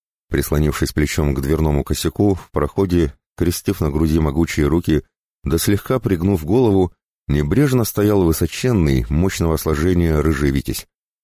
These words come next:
Синие очи его с прохладцей взирали на разинувших от удивления рты Козлокия с Болевестом. «Так-то покушения на твою маковку я не наблюдал, толстопузый».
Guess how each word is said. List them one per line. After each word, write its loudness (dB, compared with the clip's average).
Синие 2
очи 0
его 4
с -6
прохладцей -2
взирали 0
на 2
разинувших 0
от -2
удивления 0
рты 0
Козлокия 0
с -4
Болевестом. -2
«Так-то 0
покушения 0
на 0
твою 2
маковку 0
я 2
не 0
наблюдал, 0
толстопузый». -2